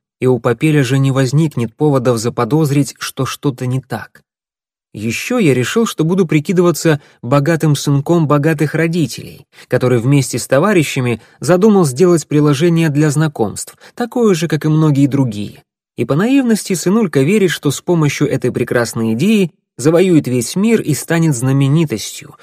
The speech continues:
может, даже выступит в каком-нибудь телешоу. Важнее всего, конечно, не забыть, зачем я вообще тут.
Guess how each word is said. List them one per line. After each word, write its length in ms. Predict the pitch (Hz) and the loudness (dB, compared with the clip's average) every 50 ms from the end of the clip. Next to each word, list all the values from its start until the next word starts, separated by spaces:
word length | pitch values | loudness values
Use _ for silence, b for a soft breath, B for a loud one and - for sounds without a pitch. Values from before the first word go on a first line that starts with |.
| B B B | B B B
может, 420 | - 117 165 220 - 269 254 220 | -2 0 2 2 2 0 0 0
даже 260 | 196 208 196 170 170 139 | 2 2 2 2 2 2
выступит 480 | 117 147 185 - - - 170 180 156 | 4 2 2 2 0 -4 -4 -6 -4
в 40 | - | -4
каком-нибудь 720 | - 127 113 - 135 131 135 135 127 117 127 117 - - _ _ | -4 -4 -2 0 0 0 0 0 -2 -2 -2 -4 -6 -8 _ _
телешоу. 680 | - - 117 113 117 110 - - - 107 95 - - _ _ _ _ _ _ _ _ _ _ _ _ _ _ _ _ _ - | -4 -2 -2 0 0 -2 -4 -4 -8 -10 -10 -14 -20 _ _ _ _ _ _ _ _ _ _ _ _ _ _ _ _ _ -12
Важнее 480 | - 98 110 110 101 117 120 123 117 107 | -6 -4 -4 -2 -2 -2 -2 -2 -2 -4
всего, 360 | - - - 120 139 175 165 | -4 -4 -4 0 0 0 0
конечно, 500 | - 113 107 110 127 135 - - 131 120 | 0 -2 -2 -2 -2 -4 -4 -4 -4 -2
не 120 | 117 117 | -2 -2
забыть, 440 | 107 110 113 107 113 139 139 - - _ _ _ _ _ _ | 0 -2 -2 0 2 0 0 0 -4 _ _ _ _ _ _
зачем 400 | - 113 123 113 - - 143 139 | -6 -4 -4 -4 -2 -2 0 0
я 140 | 131 120 113 | 0 0 0
вообще 320 | 113 113 - - - 117 | 0 -2 -4 -4 -8 -8
тут. 360 | 113 - - - 151 - - | -8 -8 -12 -16 -16 -18 -20